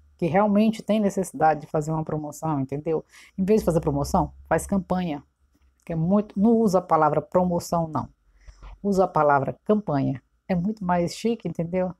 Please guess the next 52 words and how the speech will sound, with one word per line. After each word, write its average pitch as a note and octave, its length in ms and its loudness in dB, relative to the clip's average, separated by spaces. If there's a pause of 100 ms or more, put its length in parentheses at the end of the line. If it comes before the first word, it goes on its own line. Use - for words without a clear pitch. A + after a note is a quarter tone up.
(120)
E G3+ 100 2
o G3 40 4
resultado F3 520 2
é F3 40 0
melhor. E3+ 420 0 (180)
<laughs> - 220 -20
Porque - 260 -16
quando G#3+ 200 2
se G#3 80 2
trata F#3+ 240 2
de E3 100 -4
campanha, E3+ 380 0
todo G#3+ 200 -2
mundo A3 220 -4
gosta F3+ 220 0
de F#3 80 -20
participar, F#3 540 -4
entendeu? D#3+ 400 -8 (760)
E G#3 80 2
evita G3 340 4
de F#3+ 380 4
vender F3 260 0
suas F3 200 -2
peças D#3+ 580 -2
com F3+ 80 -6
valor E3+ 300 4
abaixo, D#3+ 480 2
entendeu? D3+ 540 -6
Porque E3 220 -6
aí D#3+ 60 0
você D#3 80 -6
tá E3+ 100 -6
perdendo F3 360 -2
margem D#3+ 260 0
de F#3+ 80 -4
lucro E3+ 300 -4
também. F3+ 420 -8 (500)
Isso C4+ 160 2
é C#4 40 2
só B3+ 120 0
você C4+ 220 0
fazer A3+ 420 0 (340)
o C4 100 -6
controle A3 420 4
de G#3+ 80 -2
estoque, G#3+ 580 -2 (240)
saber F#3 360 0
quantos F#3+ 220 0
que - 60 -12
você - 80 -16
tá F#3+ 120 2
vendendo A#3 420 2